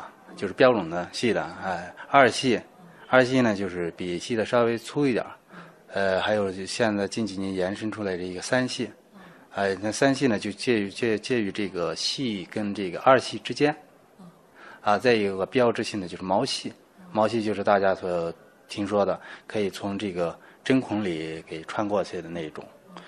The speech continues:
呃，细到头发丝那样，呃，然后呢是大宽，大宽呢一般呢有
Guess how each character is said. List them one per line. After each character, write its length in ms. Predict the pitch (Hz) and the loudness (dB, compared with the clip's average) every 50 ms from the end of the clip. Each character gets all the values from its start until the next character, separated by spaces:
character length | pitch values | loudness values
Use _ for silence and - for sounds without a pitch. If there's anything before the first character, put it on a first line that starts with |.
| - - - | -20 -10 -6
呃， 140 | - 92 85 | -4 -4 -2
细 200 | - - 123 110 | -2 -2 0 2
到 100 | 101 90 | 2 0
头 180 | - - 107 | 0 0 2
发 140 | 104 110 107 | 4 4 4
丝 140 | 107 - 117 | 4 2 -2
那 120 | 107 101 | -4 -4
样， 120 | 85 71 - - - - - - - - - - - - - - - - - - | -4 -6 -8 -12 -20 -20 -20 -20 -20 -20 -20 -20 -20 -20 -20 -20 -20 -20 -14 -8
呃， 280 | - 95 95 95 98 98 | -4 -2 -2 0 0 0
然 220 | 95 101 110 120 123 | 2 4 4 4 4
后 80 | 123 | 4
呢 160 | 117 107 95 87 | 2 2 0 -2
是 460 | - - - 92 85 82 80 80 82 - - - - - - - | -4 -8 -8 -6 -6 -6 -8 -10 -14 -18 -20 -20 -20 -20 0 4
大 200 | - - 117 107 | 6 6 6 6
宽， 280 | - - 135 139 139 135 - - - - - _ - - - - - - - - _ _ _ | 6 8 8 8 6 4 0 -10 -20 -20 -20 _ -20 -20 -20 -20 -20 -20 -20 -20 _ _ _
大 160 | - - 101 | 4 4 4
宽 220 | - - 110 104 | 4 2 0 0
呢 180 | 101 98 90 85 82 - | 0 0 -2 -4 -6 -8
一 180 | - 95 98 104 | -10 -8 -8 -4
般 220 | 101 - 101 98 | 0 0 0 0
呢 120 | 92 87 82 | 0 -2 -6
有 480 | 80 80 78 78 80 80 78 - - | -6 -6 -6 -6 -6 -6 -8 -10 -12